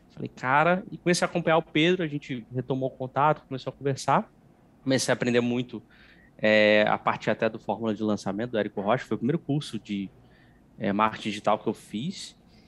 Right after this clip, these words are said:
E comecei a entrar nessa área, aí comecei a trabalhar numa agência de publicidade, em paralelo a isso, começando a fazer alguns lançamentos, até que em dois mil e dezoito eu saí da C L T e falei, "Não,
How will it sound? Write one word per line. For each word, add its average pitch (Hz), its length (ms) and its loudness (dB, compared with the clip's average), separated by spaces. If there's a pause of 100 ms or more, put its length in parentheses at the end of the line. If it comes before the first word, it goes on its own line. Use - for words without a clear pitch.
(320)
E 143 440 6
comecei 196 320 2
a - 20 6
entrar 175 180 2
nessa 180 240 2
área, 127 200 8
aí 107 80 2
comecei 131 280 -6
a 139 40 -4
trabalhar 131 340 4
numa 123 220 -4
agência 113 300 -4
de - 60 -20
publicidade, 147 840 0 (100)
em 185 120 -2
paralelo 170 460 4
a 147 60 0
isso, 147 280 -4
começando 160 400 -2
a - 40 -2
fazer 139 260 -2
alguns 135 240 -4
lançamentos, 160 680 -2 (400)
até 165 180 2
que - 80 0
em 170 40 4
dois 160 180 4
mil 160 100 4
e 165 40 2
dezoito 135 460 -4
eu 127 140 -4
saí 135 680 2
da 127 100 4
C - 220 -2
L 117 180 4
T - 160 -4
e 143 240 0
falei, 120 240 -4
"Não, 110 220 -6